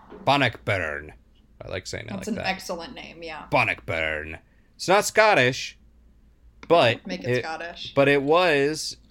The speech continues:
Speaker 1: English. It was built by the Sir Railton Dixon and Company of Middlesbrough, Middlesbrough, England, built for the Montreal Transportation Company of Montreal, Quebec.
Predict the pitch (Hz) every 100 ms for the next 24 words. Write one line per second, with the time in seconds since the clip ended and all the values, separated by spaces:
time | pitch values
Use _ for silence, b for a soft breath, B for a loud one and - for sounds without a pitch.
0 | - 180 117 87 - 104 92 - 127 127
1 | 117 110 101 - - 127 120 117 107 101
2 | 117 131 135 135 123 117 107 120 117 -
3 | 107 101 98 b b b b b _ 104
4 | 98 - 120 113 98 92 90 95 92 98
5 | 113 120 107 - 104 98 110 127 143 113
6 | - 104 98 107 110 _ - 104 90 87
7 | 95 b b b b b 135 156 - 127
8 | 113 117 120 123 107 - 104 - 98 -
9 | 151 - 139 - 127 127 127 104 92 92
10 | - 95 90 90 - - - 92 90 131
11 | -